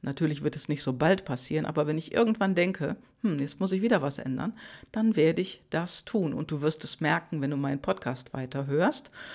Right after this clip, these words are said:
und auch, ähm, ja, meine Postings weiter liest oder die Bilder, die ich veröffentliche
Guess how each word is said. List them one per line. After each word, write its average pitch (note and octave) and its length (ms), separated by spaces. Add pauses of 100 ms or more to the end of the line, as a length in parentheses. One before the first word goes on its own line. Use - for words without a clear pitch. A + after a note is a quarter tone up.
(200)
und F#3 540
auch, D#3+ 560
ähm, D#3+ 340
ja, G#3 160
meine D#3+ 240
Postings G3+ 680
weiter C#3+ 320
liest F3 400
oder D3 300 (1000)
die E3 80
Bilder, G3+ 300
die F3+ 100
ich B3+ 100
veröffentliche - 840